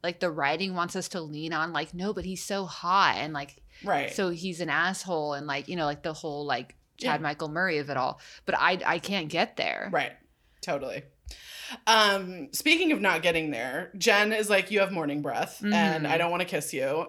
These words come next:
Speaker 2: And, like, he kind of jokingly pouts, which she's like, "That's not sexy when you
Speaker 1: Yeah,
Speaker 2: pout,"
Speaker 1: yeah.
Speaker 2: which, like, totally.
Speaker 1: Yeah.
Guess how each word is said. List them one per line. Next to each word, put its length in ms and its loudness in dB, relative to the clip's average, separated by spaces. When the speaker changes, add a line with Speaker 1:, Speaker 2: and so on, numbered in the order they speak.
Speaker 2:
And, 320 0
like, 420 4
he 200 -6
kind 200 2
of 100 2
jokingly 460 0
pouts, 460 -4
which 140 -6
she's 260 -8
like, 380 -4
"That's 240 -6
not 160 -10
sexy 300 -10
when 80 -2
you 60 0
Speaker 1:
Yeah, 180 6
Speaker 2:
pout," 80 4
Speaker 1:
yeah. 160 2
Speaker 2:
which, 140 -2
like, 240 -4
totally. 420 -8
Speaker 1:
Yeah. 320 0